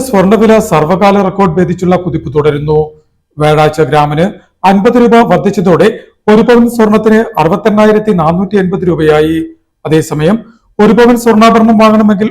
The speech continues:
ഉപഭോക്താവിന് എഴുപത്തി ആറായിരം രൂപയിലധികം നൽകേണ്ടി വരും. അതാത് ദിവസത്തെ സ്വർണ്ണവിലയോടൊപ്പം മൂന്ന് ശതമാനം ജി എസ് ടിയും കുറഞ്ഞ പണിക്കൂലിയായി സ്വർണ്ണവിലയുടെ എട്ട് ശതമാനവും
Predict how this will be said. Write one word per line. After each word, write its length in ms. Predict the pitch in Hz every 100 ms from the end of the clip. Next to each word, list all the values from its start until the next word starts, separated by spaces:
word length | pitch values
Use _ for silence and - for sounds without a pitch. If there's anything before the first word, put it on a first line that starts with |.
| -
ഉപഭോക്താവിന് 720 | 143 170 190 - 214 208 156 233 _ _ _ -
എഴുപത്തി 340 | 196 226 233 269 -
ആറായിരം 400 | 160 190 214 226 220
രൂപയിലധികം 480 | 208 214 208 185 208 165
നൽകേണ്ടി 380 | 143 156 160 160
വരും. 220 | 160 160 160 _ _ _ _ _ -
അതാത് 260 | 143 165 160 160
ദിവസത്തെ 360 | 160 - 170 165
സ്വർണ്ണവിലയോടൊപ്പം 760 | 165 151 165 165 165 160 185 214 - - _ -
മൂന്ന് 220 | 196 220 247
ശതമാനം 440 | 247 233 233 233 220
ജി 80 | 160 190
എസ് 120 | 185
ടിയും 240 | 185 160 226 - _ _ -
കുറഞ്ഞ 260 | 220 220 254
പണിക്കൂലിയായി 680 | 240 233 240 240 233 226 226 226
സ്വർണ്ണവിലയുടെ 640 | 170 185 214 214 214 208 214 -
എട്ട് 140 | - 214
ശതമാനവും 520 | 190 185 190 160 151